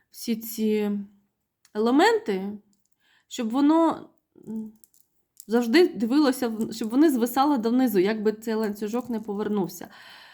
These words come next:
Ось, тому воно перекручується і стерчить не туди, куди треба. Е,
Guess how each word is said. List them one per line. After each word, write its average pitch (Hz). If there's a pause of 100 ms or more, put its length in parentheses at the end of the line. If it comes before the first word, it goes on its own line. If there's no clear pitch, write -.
(380)
Ось, 190
тому 254
воно 262
перекручується 311
і 220
стерчить 277 (400)
не 208
туди, 208
куди 196
треба. - (1400)
Е, 226